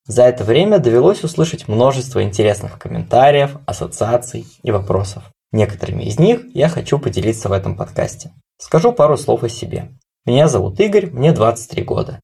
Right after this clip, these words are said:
Я вырос и живу в Москве. Учусь в магистратуре Высшей школы экономики на программе «Визуальная культура». До этого закончил бакалавриат мгимо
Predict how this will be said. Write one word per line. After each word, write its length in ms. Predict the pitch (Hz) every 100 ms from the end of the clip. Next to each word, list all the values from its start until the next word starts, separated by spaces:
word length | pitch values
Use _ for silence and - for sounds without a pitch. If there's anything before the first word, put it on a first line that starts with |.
| -
Я 160 | 160
вырос 380 | 131 185 160 -
и 80 | 113
живу 240 | 101 101
в 80 | 113
Москве. 520 | 104 98 - - 110 - _ -
Учусь 300 | - 196 190
в 20 |
магистратуре 640 | 147 117 113 117 - 139 117
Высшей 320 | 123 - 107
школы 320 | - 113 104
экономики 460 | 98 127 202 208 123
на 120 | 98
программе 460 | 104 101 127 147
«Визуальная 480 | 120 104 107 104 104
культура». 560 | 104 101 101 104 - - _ _
До 140 | 107 156
этого 300 | 202 175 131
закончил 460 | 110 147 143 117
бакалавриат 640 | 107 110 117 107 110 98 104
мгимо 500 | 95 107 156 208